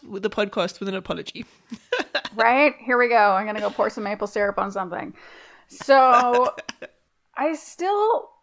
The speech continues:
Speaker 2: think, however, I only have five. I only have five. All right, well.
Speaker 1: This is what I'm saying.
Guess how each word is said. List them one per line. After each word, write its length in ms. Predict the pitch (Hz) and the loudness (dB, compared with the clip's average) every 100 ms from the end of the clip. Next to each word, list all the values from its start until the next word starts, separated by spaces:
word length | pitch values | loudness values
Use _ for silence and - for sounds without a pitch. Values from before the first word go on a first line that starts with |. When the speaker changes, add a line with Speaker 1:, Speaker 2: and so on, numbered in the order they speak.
| _ | _
Speaker 2:
think, 220 | 277 269 | 0 0
however, 720 | - 285 233 196 180 214 254 - | -2 0 2 2 0 -4 -6 -4
I 200 | 220 240 | -2 0
only 360 | 285 320 349 | 0 0 -2
have 540 | 311 269 214 196 190 214 - _ _ _ _ _ _ | -4 0 2 2 0 -6 -20 _ _ _ _ _ _
five. 680 | _ - 190 170 165 180 262 _ _ _ _ _ _ | _ 0 2 2 0 -6 -10 _ _ _ _ _ _
I 60 | 208 | -14
only 160 | 392 427 | -8 -8
have 120 | 143 | -8
five. 640 | - 247 403 - - - _ _ _ _ _ | -4 -2 0 -2 -4 -16 _ _ _ _ _
All 80 | - | -4
right, 300 | 302 196 - | -2 -4 -4
well. 220 | 254 269 | 0 0
Speaker 1:
This 160 | 277 254 | 0 -2
is 60 | 294 | -4
what 100 | 247 | -4
I'm 120 | 214 | -4
saying. 420 | - 277 185 190 | 0 0 0 -6